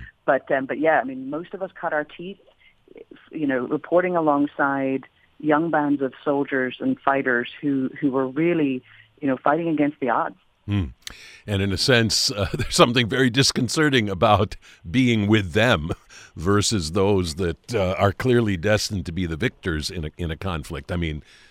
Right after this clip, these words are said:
Speaker 2: there is
Speaker 1: Yeah,
Speaker 2: a
Speaker 1: and I
Speaker 2: certain
Speaker 1: write about that in Syria, you
Speaker 2: Mm-hmm.
Speaker 1: know, like, what it's like to, to suddenly realize you might be on the losing side today.
Speaker 2: Right.
Speaker 1: That's very scary.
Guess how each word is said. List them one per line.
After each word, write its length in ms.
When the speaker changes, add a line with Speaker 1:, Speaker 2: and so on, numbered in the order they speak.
Speaker 2:
there 180
is 60
Speaker 1:
Yeah, 100
Speaker 2:
a 60
Speaker 1:
and 60
I 60
Speaker 2:
certain 360
Speaker 1:
write 180
about 220
that 160
in 220
Syria, 480
you 60
Speaker 2:
Mm-hmm. 160
Speaker 1:
know, 220
like, 260
what 120
it's 160
like 300
to, 80
to 100
suddenly 320
realize 460
you 100
might 220
be 80
on 140
the 60
losing 600
side 340
today. 420
Speaker 2:
Right. 420
Speaker 1:
That's 180
very 320
scary. 420